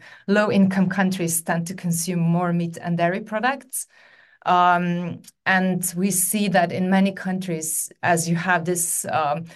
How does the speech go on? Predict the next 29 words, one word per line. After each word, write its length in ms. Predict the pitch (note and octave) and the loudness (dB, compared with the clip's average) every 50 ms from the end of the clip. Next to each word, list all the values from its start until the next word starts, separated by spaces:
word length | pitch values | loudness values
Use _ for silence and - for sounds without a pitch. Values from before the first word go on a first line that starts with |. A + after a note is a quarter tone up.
| - - - - _ | -20 -20 -20 -10 _
what 200 | - G#3 G#3 G3+ | 0 0 0 0
someone 400 | - - A#3+ B3 B3 B3+ C4 B3 | 2 4 4 4 6 6 6 6
at 180 | A3+ G3+ - - | 4 2 0 -4
cop 360 | - - A3 G3 G3 - - | -2 0 0 0 0 -2 -8
called, 360 | - G#3+ A3 A3 G#3+ G3 F3 | -8 -6 -6 -4 -4 -4 -4
it's 220 | F#3 F3+ F3+ - - | -4 -6 -4 -4 -2
a 80 | F#3+ | 0
really 260 | F#3 G3+ G#3 G3+ G3+ | 0 0 0 0 2
nice 280 | G3 F#3 F3+ F#3 F#3 - | 2 2 0 0 -2 -4
way 120 | F#3+ F#3 | -4 -4
to 140 | F#3 - - | -6 -8 -10
put 180 | - - G#3+ F#3+ | -8 -4 -2 0
it, 200 | E3+ E3 D#3+ E3 | 0 0 -2 -2
westernization 1120 | E3 F3+ F3 F#3 - - - F#3 F3 E3+ E3+ E3 E3+ F#3 F3 F3+ F#3 - - - E3+ E3 | 0 0 0 0 0 -4 -4 -2 -2 0 0 -2 -2 -2 -2 -2 -4 -4 -6 -8 -8 -10
of 200 | - E3 D#3 D3 | -10 -10 -6 -2
diets, 600 | - F3+ E3+ F3 D#3 D3 C#3 - - - - - D3+ | 0 2 2 2 2 0 -2 -4 -6 -8 -8 -6 -4
right? 420 | D#3+ D#3 D3+ E3 G3 G#3 G3 F#3+ - | -2 0 0 0 0 0 -2 -6 -6
It's 400 | - F3+ E3+ E3 - - - - | -6 -6 -6 -6 -4 -4 -4 -2
that 260 | - F3+ F3 E3+ E3+ | 0 0 0 2 2
people 300 | G3 F#3 F#3 F#3 F3+ E3+ | 2 2 2 2 2 2
are 100 | E3 E3 | 2 2
starting 460 | E3 - - F3+ E3 D#3+ E3+ F3 F3 | 0 0 0 0 0 0 0 0 -2
to 160 | - - F3+ | -2 -2 0
meet, 400 | F3 F3 F3+ F3 E3+ E3+ - - | 0 0 0 -2 -6 -8 -12 -8
to 120 | - G3 F#3+ | -6 -4 -2
eat 280 | F#3 G3+ F#3+ - - | 0 -2 -2 -2 0
more 180 | F#3 F#3+ F#3+ G3 | 0 2 4 4
and 160 | G3 F#3 F3+ | 4 4 4
more 220 | E3 D#3+ D#3+ D#3 | 2 0 -2 -2